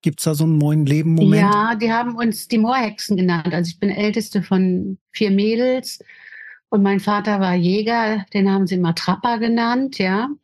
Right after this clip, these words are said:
Speaker 2: irgendwie. Und, ähm, da gab es bei uns so eine ehemalige, wir haben ein, wir hatten ein ehemaliges Gemeindehaus in Epenwörden, oder war zwischendurch mal ein Puff, glaub ich. Dann haben wir den irgendwie in Epenwördener Moor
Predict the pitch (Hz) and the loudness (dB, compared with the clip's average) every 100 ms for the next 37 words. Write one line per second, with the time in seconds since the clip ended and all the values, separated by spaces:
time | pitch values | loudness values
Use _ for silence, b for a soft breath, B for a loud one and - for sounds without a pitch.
0 | - 208 196 208 214 214 208 180 180 180 | -4 -2 0 0 0 0 2 2 2 0
1 | 170 - 180 175 170 175 - _ _ _ | 0 0 2 2 2 0 -4 _ _ _
2 | B B B B _ 214 202 233 220 - | B B B B _ -4 -2 -4 -6 -6
3 | 240 190 247 214 - 226 214 214 214 214 | -4 -2 -2 -4 -6 -2 0 0 -2 0
4 | 220 214 214 208 208 202 - - 180 - | 0 0 0 0 0 -2 -4 -6 -8 -10
5 | 208 208 196 202 202 208 202 202 - - | -6 -6 -2 0 0 0 0 -2 -4 -2
6 | 214 220 214 202 190 185 - 208 190 185 | 0 2 0 -2 -2 -4 -4 0 0 2
7 | 233 226 208 208 214 214 - - 175 196 | 0 0 0 0 0 -2 -4 -2 -2 0
8 | 214 214 190 196 190 196 202 185 175 220 | -2 -2 0 0 0 0 0 -2 -2 -4
9 | 196 190 196 185 170 165 240 254 - 226 | -2 0 2 2 0 0 -4 -4 -4 -2
10 | 220 220 226 226 B B B B _ 214 | 0 0 0 -2 B B B B _ 0
11 | 208 208 208 208 196 202 196 - - 190 | 2 0 0 0 0 0 0 -4 -4 -2
12 | 180 202 185 185 180 190 - 254 269 - | 0 0 0 0 -2 -2 -2 -4 -2 -2
13 | 220 190 208 208 196 185 185 190 175 170 | 0 2 0 0 2 2 2 2 2 0